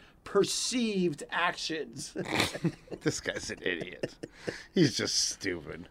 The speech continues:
Speaker 1: Let me ask you, though, uh, fancy restaurants, do, do you, like, uh, really, you know, figure out where certain people should eat?
Speaker 2: Absolutely.
Speaker 1: Really?
Speaker 2: Oh, yeah, there's a whole system to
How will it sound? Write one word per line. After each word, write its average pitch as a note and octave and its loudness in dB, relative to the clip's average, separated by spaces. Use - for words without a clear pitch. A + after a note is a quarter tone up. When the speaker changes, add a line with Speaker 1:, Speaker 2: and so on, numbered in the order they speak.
Speaker 1:
Let G3 -4
me B3 4
ask C#4 2
you, D3+ 0
though, A#2+ 4
uh, B2+ 8
fancy G3+ 8
restaurants, F#3 4
do, C3 10
do A#2+ 2
you, C#3+ 6
like, C#3+ 8
uh, C#3 8
really, D3+ 6
you C#3 2
know, C#3 8
figure D3 6
out D3 12
where C3+ 10
certain C#3+ 2
people D#3 4
should D#3+ 4
eat? G3 4
Speaker 2:
Absolutely. A#2 4
Speaker 1:
Really? F#2 0
Speaker 2:
Oh, B2 4
yeah, A#2+ 6
there's F2+ -4
a - -2
whole G#2+ -2
system A2+ -6
to D2+ -8